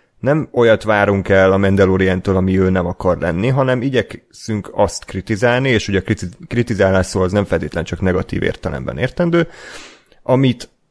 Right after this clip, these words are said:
ő próbál csinálni, tehát ez a heti sorozat, hogy minden héten más sztori, karakterek, kalandok, és hogy, ö,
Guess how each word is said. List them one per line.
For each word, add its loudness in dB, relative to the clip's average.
ő 2
próbál 2
csinálni, 0
tehát 0
ez 0
a 4
heti -2
sorozat, 0
hogy 0
minden 0
héten 0
más -2
sztori, 2
karakterek, 2
kalandok, 0
és -2
hogy, 2
ö, 6